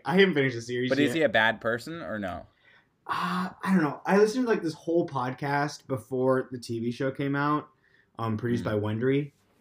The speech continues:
Speaker 1: and it was great. And, and, like, when it ends, I'm kinda, like, I'm more on Joe's side than I am on Carol's side, but also
Speaker 2: Hmm.
Speaker 1: I'm on neither of their sides at the same time because
Speaker 2: Mm.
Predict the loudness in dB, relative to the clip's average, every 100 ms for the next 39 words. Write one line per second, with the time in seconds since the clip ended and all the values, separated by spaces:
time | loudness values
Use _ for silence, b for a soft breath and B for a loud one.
0 | _ -6 -2 0 0 0 0 2 2 0
1 | -4 -4 -6 -8 -4 -2 0 0 -2 -6
2 | -4 0 0 -2 -4 -2 0 -2 -2 -4
3 | 0 0 0 -2 -10 _ _ 2 4 4
4 | 4 4 2 0 0 0 -2 -2 -2 -2
5 | -2 -4 -4 -6 -8 -4 -4 -2 -2 0
6 | -2 -4 -10 b b b 0 0 0 -2
7 | -2 0 2 2 0 -2 0 2 0 0
8 | 0 0 -2 -4 -8 -10 -8 -10 -10 -20
9 | -20 -16 -12 -10 -8 -8 -6 -8 -6 -6
10 | 0 2 0